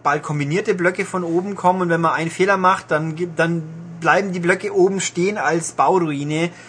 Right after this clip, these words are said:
und nehmen einem Platz weg. Ähm, das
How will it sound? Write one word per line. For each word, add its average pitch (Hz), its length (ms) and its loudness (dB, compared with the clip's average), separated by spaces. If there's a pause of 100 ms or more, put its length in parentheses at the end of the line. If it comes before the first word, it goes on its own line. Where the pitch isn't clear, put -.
(160)
und 170 180 0
nehmen 165 200 -2
einem 147 240 -6
Platz 131 420 -2
weg. 95 160 -10 (520)
Ähm, 139 380 2 (520)
das - 540 -2